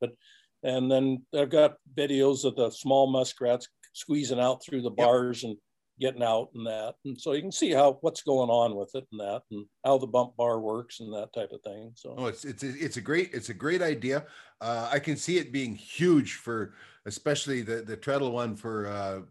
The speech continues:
Speaker 2: golf courses, that kind of stuff, where they, they really, really hate muskrats. <laughs>
Speaker 1: What, you know, the real advantage to these traps is for the ability to just take and bait the trap and throw it in the water.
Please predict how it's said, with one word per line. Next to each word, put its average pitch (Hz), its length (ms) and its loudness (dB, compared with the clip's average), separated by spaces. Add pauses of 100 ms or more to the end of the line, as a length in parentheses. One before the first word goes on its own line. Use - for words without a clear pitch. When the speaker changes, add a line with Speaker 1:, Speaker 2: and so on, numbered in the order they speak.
(220)
Speaker 2:
golf 127 240 2
courses, 104 360 -4
that 110 140 -6
kind 117 140 -4
of 98 60 -8
stuff, 104 220 -6
where 101 120 -6
they, 101 140 -8 (200)
they 95 180 -10
really, 113 300 -2
really 110 320 -4
hate 110 280 -8
muskrats. 101 600 -8
<laughs> - 40 -18 (1400)
Speaker 1:
What, 220 320 2
you 190 160 0
know, 208 200 4
the 180 160 2
real 320 220 4
advantage 170 680 2
to 139 60 -4
these 123 260 -4
traps 135 420 6
is 131 200 -4
for 131 380 2 (800)
the 139 120 2
ability 190 500 4
to 143 100 0
just 147 320 -4
take 165 240 2
and 113 160 -4
bait 180 260 2
the - 60 -2
trap 160 460 4
and 113 120 -8
throw 156 220 0
it 139 40 -8
in 127 60 -14
the 127 80 -2
water. 127 380 0